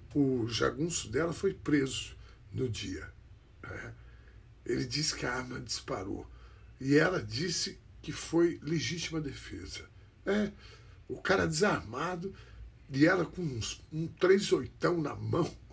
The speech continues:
<laughs> legítima defesa. Bom, agora em agosto começa o julgamento dela. Espero que essa moça vá é pra cadeia mesmo.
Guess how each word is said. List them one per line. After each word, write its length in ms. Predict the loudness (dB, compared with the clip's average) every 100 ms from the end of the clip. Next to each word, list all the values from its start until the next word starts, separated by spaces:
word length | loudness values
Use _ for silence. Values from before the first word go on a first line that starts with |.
| -20
<laughs> 400 | -20 -20 -20 -8
legítima 580 | -2 -2 0 -2 -4 -4
defesa. 640 | -4 -4 -6 -6 -6 -10 -16 -20 -20 -20 -20 -6
Bom, 240 | -2 -2 -2 -14 -20 -20 -20 -20 -20 -20 -14 -2
agora 360 | 4 6 6 6
em 40 |
agosto 440 | 4 2 0 -4 -6
começa 420 | -6 -4 -4 -4
o 60 |
julgamento 580 | -4 -4 -4 -6 -6 -8
dela. 320 | -12 -12 -14 -16 -20 -20 -20 -20 -12
Espero 540 | -6 -6 -2 -2 -2 -4
que 140 | -8
essa 240 | -6 -6
moça 560 | -8 -8 -8 -6 -6 -8 -10 -12 -6
vá 320 | -4 -4 -6 -12
é 80 | -12
pra 280 | -10 -6 -6
cadeia 600 | -4 -6 -6 -8 -6 -6
mesmo. 420 | -8 -10 -10 -10